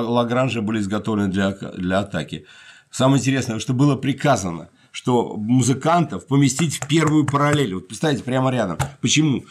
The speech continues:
Чтобы они играли победные марши, когда пойдут на штурм войска, чтобы у всех, так сказать, подогревать энергию, отвагу. А, вот. Ночью, по ночам активно велись все работы, копали во всех траншеях, минёры работали во, во, во, во всю, так сказать, свою силу.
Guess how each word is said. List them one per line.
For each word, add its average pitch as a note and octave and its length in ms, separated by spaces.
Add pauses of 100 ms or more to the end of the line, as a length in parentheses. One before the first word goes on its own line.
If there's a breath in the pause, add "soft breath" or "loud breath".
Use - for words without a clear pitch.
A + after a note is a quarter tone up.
Чтобы C3+ 240
они D#3 140
играли D3 260
победные C#3 480
марши, D3+ 300
когда A#2 560
пойдут A2 380
на A#2 100
штурм G2 240
войска, F#2 280
чтобы G#2 240
у G#2+ 120
всех, C3 200
так A#2+ 120
сказать, F#2+ 180
подогревать A#2+ 540 (180 loud breath)
энергию, A2 560
отвагу. G#2+ 540 (320 loud breath)
А, F#2+ 240
вот. G#2 260 (420 soft breath)
Ночью, A#2+ 800
по - 80
ночам B2 360
активно A2+ 480
велись A#2 240
все B2+ 180
работы, B2 640
копали A#2 420
во A#2 140
всех A#2 240
траншеях, B2 720 (260 soft breath)
минёры B2+ 380
работали B2 400
во, A#2 180
во, A#2+ 160
во, A2 280
во G#2+ 300
всю, - 320
так A2+ 160
сказать, A2+ 220
свою A#2+ 240
силу. D3 480